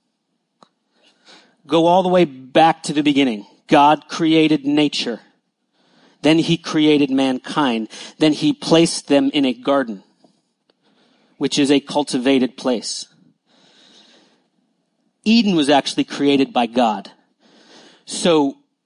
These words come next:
in actuality, our ability to cultivate nature is a reflection of God. God did it first. We are in his image.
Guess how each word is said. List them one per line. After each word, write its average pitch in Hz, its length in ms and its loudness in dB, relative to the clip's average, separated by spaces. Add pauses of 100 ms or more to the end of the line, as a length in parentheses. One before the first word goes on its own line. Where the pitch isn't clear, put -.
(460)
in 135 140 -2
actuality, 135 600 0
our 156 220 0
ability 139 420 -2
to - 180 -12
cultivate 127 600 -6
nature 135 500 -4
is 156 220 0
a 156 80 0
reflection 143 640 -2
of 113 140 -8
God. 120 380 -2
God 135 260 2
did 135 160 -2
it 139 120 -8
first. 139 420 -8
We 139 140 -2
are 135 100 -2
in 131 60 -2
his 120 160 -2
image. 127 520 -6